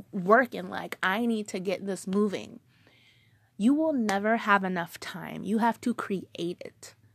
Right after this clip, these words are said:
You will never have enough money. You have to make sacrifices. You will never be in a position where you feel ready. You have to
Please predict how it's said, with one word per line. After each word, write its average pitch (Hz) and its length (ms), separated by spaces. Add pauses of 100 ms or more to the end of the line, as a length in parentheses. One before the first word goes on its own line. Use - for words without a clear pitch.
(300)
You 214 160
will 277 160
never 220 420
have 220 400
enough 202 500
money. 185 560
You 240 300
have 254 320
to 247 140
make 208 320
sacrifices. - 1300 (800)
You 233 300
will 226 320
never 190 800 (100)
be 214 280
in 196 120
a 175 60
position 190 540
where 185 100
you 190 160
feel 190 240
ready. 165 260
You 185 220
have - 260
to 202 200